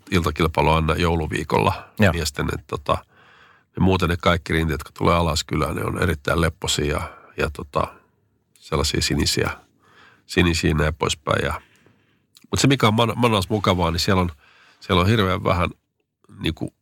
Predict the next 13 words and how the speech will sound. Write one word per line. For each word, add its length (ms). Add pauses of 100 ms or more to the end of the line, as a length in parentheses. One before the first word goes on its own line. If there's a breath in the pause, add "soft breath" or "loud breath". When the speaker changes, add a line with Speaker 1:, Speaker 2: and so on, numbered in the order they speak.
(300)
Speaker 1:
sanotaan, 300
ulkomaisia 640
turisteja. 560 (440)
Speaker 2:
Joo. 180 (400)
Speaker 1:
Eli 160
rinne-, 260 (200)
ravintolassa 480
Rinteessä 560
iltaisin, 460
niin 140 (300)
siis 240
suuri 260
osa 220